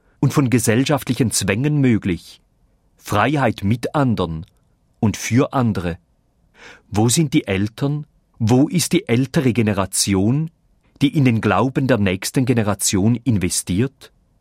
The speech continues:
Am kommenden Mittwoch beginnt in Rom die Synode der Bischöfe zur Jugend. Im Zentrum stehen die jungen Menschen zwischen sechzehn und neunundzwanzig Jahren. Ihre Lebenswelten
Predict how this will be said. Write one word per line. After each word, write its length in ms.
Am 160
kommenden 400
Mittwoch 540
beginnt 380
in 120
Rom 340
die 100
Synode 440
der 140
Bischöfe 500
zur 180
Jugend. 560
Im 180
Zentrum 680
stehen 320
die 120
jungen 300
Menschen 600
zwischen 360
sechzehn 720
und 140
neunundzwanzig 720
Jahren. 480
Ihre 220
Lebenswelten 1000